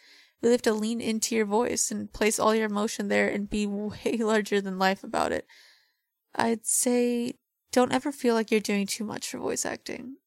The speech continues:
You're not doing too much, ever. There's no being extra. Like, really put all of you into your character for voice acting and just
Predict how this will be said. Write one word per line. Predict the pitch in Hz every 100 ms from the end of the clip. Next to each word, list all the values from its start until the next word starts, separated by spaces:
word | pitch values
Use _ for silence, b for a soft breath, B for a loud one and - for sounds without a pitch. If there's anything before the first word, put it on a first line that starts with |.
| -
You're | 285 233 202
not | 190 190 208
doing | 214 208 220
too | -
much, | - - - - - _ -
ever. | 214 220 - - _ _ _ _ -
There's | 220 233
no | 220 202 208 208
being | 202 208 196
extra. | - - - - -
Like, | - - _ b b b b
really | 220 240 262 240
put | - 254 - _ -
all | 226 226 226 233 254 _ _ _ _ _ _ _ 226
of | 214
you | 214 214 208 302 -
into | 226 - 240
your | 214
character | - 247 208 - 220
for | 214
voice | 202 202 -
acting | 214 - 220 226
and | 214
just | 220 220 -